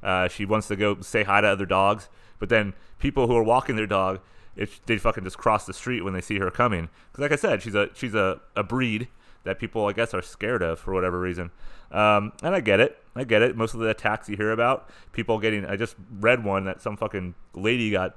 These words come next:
like, trounced by, like, eight dogs. I never mentioned the breed,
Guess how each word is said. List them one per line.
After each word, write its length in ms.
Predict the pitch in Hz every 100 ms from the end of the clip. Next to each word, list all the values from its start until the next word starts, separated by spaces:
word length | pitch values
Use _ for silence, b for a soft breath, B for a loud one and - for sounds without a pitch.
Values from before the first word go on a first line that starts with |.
| - - - - - - - - -
like, 160 | 101 -
trounced 420 | - 107 117 -
by, 80 | 92
like, 160 | 95 107
eight 200 | 113 -
dogs. 380 | 107 101 85 - b b b b 110
I 100 | 131
never 280 | 147 151
mentioned 320 | 117 127 135 117
the 60 |
breed, 460 | 85 101 120 131